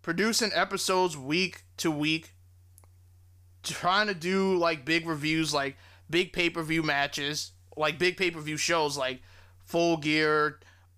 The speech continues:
or TakeOver or WrestleMania. Like, I always like to put in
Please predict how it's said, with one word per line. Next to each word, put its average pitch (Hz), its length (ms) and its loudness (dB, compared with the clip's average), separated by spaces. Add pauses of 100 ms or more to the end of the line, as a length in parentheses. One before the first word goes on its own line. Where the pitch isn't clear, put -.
or 139 460 0 (440)
TakeOver 151 1200 2 (520)
or 139 640 2 (580)
WrestleMania. 165 1160 2 (840)
Like, 151 280 -4 (960)
I 185 120 4
always 226 280 2
like 185 160 2
to 175 80 -4
put 170 240 0
in 147 340 0